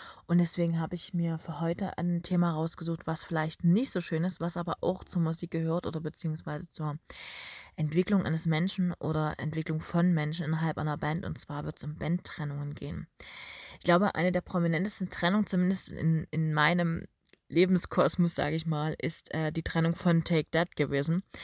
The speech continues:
Ich glaube, das hat sehr, sehr viele, sehr, sehr viele Herzen gebrochen, als die gesagt haben, „Wir hören auf, wir trennen uns und wir wollen als Band praktisch nicht mehr zusammen sein, nicht mehr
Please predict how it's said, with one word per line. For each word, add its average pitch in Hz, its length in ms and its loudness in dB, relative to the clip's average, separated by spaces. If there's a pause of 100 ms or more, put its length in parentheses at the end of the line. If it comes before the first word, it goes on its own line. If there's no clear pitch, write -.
(220)
Ich 180 140 -10
glaube, 143 260 6
das 165 240 0
hat 156 180 -4
sehr, 175 320 6
sehr 156 140 0
viele, 151 320 0
sehr, 180 280 4
sehr 151 120 -2
viele 151 240 -2
Herzen 151 320 -2
gebrochen, 147 420 -4 (380)
als 165 220 4
die 160 100 0
gesagt 156 320 2
haben, 165 120 4
„Wir 160 140 4
hören 160 220 4
auf, 151 400 0 (840)
wir 165 160 2
trennen 165 300 2
uns 170 400 2 (800)
und 165 500 4
wir 151 460 2 (200)
wollen 147 320 4
als 147 320 0
Band 156 460 0 (160)
praktisch - 360 -8
nicht 160 260 -2
mehr 151 440 0 (500)
zusammen 156 520 2
sein, 160 460 2
nicht 165 200 -2
mehr 151 400 0